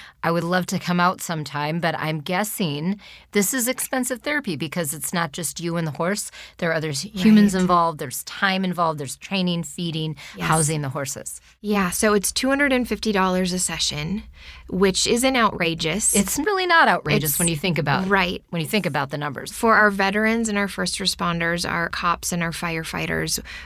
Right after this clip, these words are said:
Speaker 2: it's free. So we're doing everything we can to make sure they don't have to pay a dime because they've already paid,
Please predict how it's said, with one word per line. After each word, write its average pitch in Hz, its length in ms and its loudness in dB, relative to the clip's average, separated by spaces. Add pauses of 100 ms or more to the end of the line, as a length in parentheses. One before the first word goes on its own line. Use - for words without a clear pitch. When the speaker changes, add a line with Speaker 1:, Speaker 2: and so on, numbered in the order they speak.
Speaker 2:
it's - 220 0
free. - 320 -8 (480)
So 185 200 4
we're 190 180 4
doing 202 380 4
everything 208 600 2
we 185 140 2
can 180 580 -2 (240)
to 196 160 0
make 180 240 2
sure 180 240 2
they 170 180 0
don't 165 160 -2
have 160 200 -6
to 160 80 -4
pay 151 240 -4
a 147 60 -2
dime 147 340 -2
because 156 260 -4
they've 156 140 0
already 131 260 -4
paid, - 460 -8